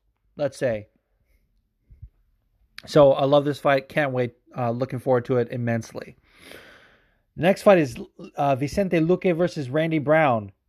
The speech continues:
And this fight has Fight of the Night written all over it. We say that about a lot of fights, and then it's, sometimes it's, like, not the Fight of the Night, so I feel like we should stop <laughs> saying that. But, um, I'm looking at this fight on paper, and I'm going, "Okay, Vicente Luque is always in wars. Randy Brown, never shy to engage.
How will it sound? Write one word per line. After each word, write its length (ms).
And 680
this 180
fight 460
has 580
Fight 180
of 80
the 60
Night 180
written 160
all 160
over 220
it. 200
We 100
say 140
that 120
about 180
a 60
lot 100
of 80
fights, 240
and 80
then 60
it's, 100
sometimes 300
it's, 100
like, 140
not 420
the 60
Fight 140
of 40
the 60
Night, 160
so 80
I 80
feel 100
like 100
we 60
should 140
stop 220
<laughs> 20
saying 320
that. 260
But, 260
um, 300
I'm 100
looking 220
at 100
this 120
fight 180
on 80
paper, 300
and 100
I'm 100
going, 160
"Okay, 240
Vicente 320
Luque 220
is 160
always 260
in 140
wars. 400
Randy 280
Brown, 440
never 260
shy 260
to 140
engage. 680